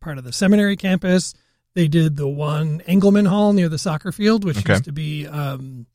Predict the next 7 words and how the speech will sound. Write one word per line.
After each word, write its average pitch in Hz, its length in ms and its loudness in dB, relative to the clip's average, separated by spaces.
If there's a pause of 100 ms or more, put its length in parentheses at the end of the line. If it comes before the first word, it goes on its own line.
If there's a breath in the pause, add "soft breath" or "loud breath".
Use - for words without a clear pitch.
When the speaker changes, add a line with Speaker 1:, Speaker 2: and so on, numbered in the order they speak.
(300)
Speaker 1:
University 156 560 -2
School's 185 340 -2
building 185 320 0
originally. 202 500 2 (480)
They 170 140 0
did 156 240 -2
that 151 240 -6